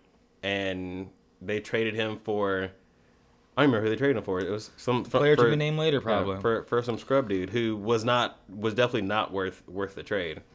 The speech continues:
Speaker 2: The A L East, though, and for at least the past decade, at least, has always been pretty competitive. This has always
Speaker 1: Yeah.
Speaker 2: been one of the better leagues in, in the M L B.
Speaker 1: Hey, watch
Speaker 2: Or divisions.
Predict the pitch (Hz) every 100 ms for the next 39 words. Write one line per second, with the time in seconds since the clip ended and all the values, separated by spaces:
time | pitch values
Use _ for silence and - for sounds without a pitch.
0 | - 147 170 226 208 165 165 156 147 143
1 | 135 - _ - - 139 - 151 156 151
2 | - 143 131 131 123 127 120 - - 123
3 | 117 120 - 110 104 131 123 110 107 95
4 | 113 98 98 101 104 104 104 120 123 156
5 | 160 139 139 139 127 120 123 113 117 117
6 | 101 110 107 104 107 104 98 98 90 90
7 | - 104 98 104 127 117 110 110 98 95
8 | 90